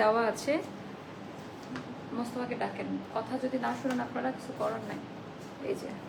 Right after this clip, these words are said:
ট্যাগ, কোথায় দেখো, ট্যাগটা দেখাই নিই। সাদাবাহারের ট্যাগ, স্মল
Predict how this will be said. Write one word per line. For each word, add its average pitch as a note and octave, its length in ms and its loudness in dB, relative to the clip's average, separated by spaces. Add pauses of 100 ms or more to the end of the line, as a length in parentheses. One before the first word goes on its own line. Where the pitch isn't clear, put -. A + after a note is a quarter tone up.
(300)
ট্যাগ, - 160 -4 (120)
কোথায় - 260 -4
দেখো, - 160 -4 (100)
ট্যাগটা - 280 -2 (100)
দেখাই - 340 -2
নিই। - 140 -4 (840)
সাদাবাহারের B3 600 8
ট্যাগ, D4+ 140 6 (260)
স্মল A3 260 6